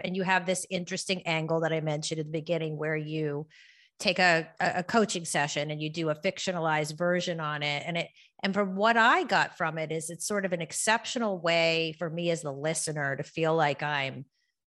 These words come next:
intimately in that actual situation that the person you're, you're speaking of, you're, you're, you're also performing as them and you're performing as you. How did you come up with this model? And take us a little bit through the writing process that you do.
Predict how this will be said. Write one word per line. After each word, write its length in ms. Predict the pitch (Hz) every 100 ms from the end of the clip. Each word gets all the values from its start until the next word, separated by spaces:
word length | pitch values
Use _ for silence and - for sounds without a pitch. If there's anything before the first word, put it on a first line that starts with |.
| -
intimately 800 | 254 262 285 285 247 262 254 -
in 380 | 254 285 254
that 300 | 202 175 175 -
actual 720 | 190 185 - 196 175 175 170
situation 1200 | - 185 - 190 185 320 381 139 131 135 147 160
that 600 | 170 165 165 165 165 -
the 60 | 170
person 400 | - 175 170 165
you're, 260 | 165 170 165
you're 160 | 170 175
speaking 460 | 151 - 175 165 170
of, 100 | 165
you're, 240 | 151 -
you're, 160 | 165 165
you're 160 | 180 180
also 240 | 175 175
performing 920 | 170 - 165 - - 196 330 254 143 131
as 140 | 131
them 500 | 151 139 131 143 170 175
and 220 | 170 185
you're 80 | 180
performing 680 | 170 165 - 185 175 170 156
as 180 | 143 175
you. 520 | 175 190 160 147 151 - - -
How 100 | 247
did 160 | 302 381
you 80 |
come 180 | 370 330
up 160 | 311 294
with 160 | 262
this 220 | 262 226 214
model? 760 | 175 175 185 180 160 143 151 -
And 380 | 165 156 156
take 220 | 156 185 214
us 120 | 208
a 60 |
little 240 | 202 190 180
bit 200 | 175 175
through 120 | 175
the 80 | 160
writing 340 | 151 156 165
process 520 | 160 143 - - -
that 120 | - -
you 80 |
do. 140 | -